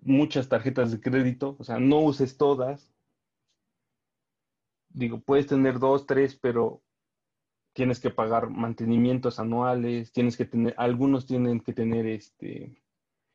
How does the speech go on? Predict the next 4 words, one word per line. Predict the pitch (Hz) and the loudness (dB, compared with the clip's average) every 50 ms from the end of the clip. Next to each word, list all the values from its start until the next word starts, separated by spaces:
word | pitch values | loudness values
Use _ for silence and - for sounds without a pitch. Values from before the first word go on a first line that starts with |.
| _ _ _ _ _ _ _ _ _ _ | _ _ _ _ _ _ _ _ _ _
gastos | - 123 117 113 123 127 123 - _ - 131 120 117 113 113 - - | -4 -4 0 2 2 2 2 -2 _ 0 2 2 2 2 0 0 2
mínimos | 123 139 143 143 143 131 120 117 113 113 | 4 6 6 6 6 6 4 4 2 2
mensuales, | 117 117 113 - 143 143 143 135 127 123 123 120 123 123 - _ _ _ _ _ _ _ _ _ _ _ _ _ - | 0 0 0 0 2 2 2 2 0 -2 -4 -4 -6 -10 -14 _ _ _ _ _ _ _ _ _ _ _ _ _ -10
este, | 113 110 107 104 104 101 - - _ _ _ _ - 110 110 110 110 107 110 110 110 107 107 107 107 | -8 -6 -6 -6 -8 -10 -12 -16 _ _ _ _ -8 -6 -6 -4 -4 -4 -4 -4 -4 -6 -6 -8 -10